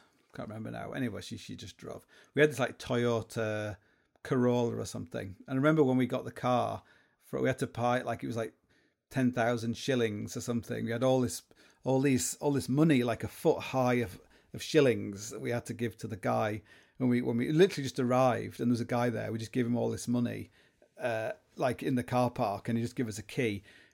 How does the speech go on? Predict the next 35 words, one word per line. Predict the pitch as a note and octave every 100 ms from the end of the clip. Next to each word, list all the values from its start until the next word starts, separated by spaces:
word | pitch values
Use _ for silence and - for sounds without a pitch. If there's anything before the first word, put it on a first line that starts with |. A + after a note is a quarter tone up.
| _
for | -
the | A2+
car. | A2+ C3 B2 A2+ A#2
And | B2
I |
was, | A#2+ - - -
I |
was, | C3+ B2+ - - -
I | C#3
remember | D3
saying | D3 C#3 C3+
to | -
him, | B2 A2+ - _ _
"Does | - D3
this | B3
car, | - - G#3 G3 G3 F3+ - _ _ _ _ -
is | D#3
there | F#3+
any | F#3 F#3+
kind | F3+ F3
of, | E3 C#3+
what | D3+
happens | D#3+ - D#3
if | D3+ -
the |
car, | B2 C3 D3+ D#3+ - -
car | C#3+ D3+
breaks | D3 B2+ -
down | A2+ G2+ A2
or |
whatever?" | A2 A2 G#2
And | F#2 - _
he | C3
was | B2+
like, | C3 A#2 -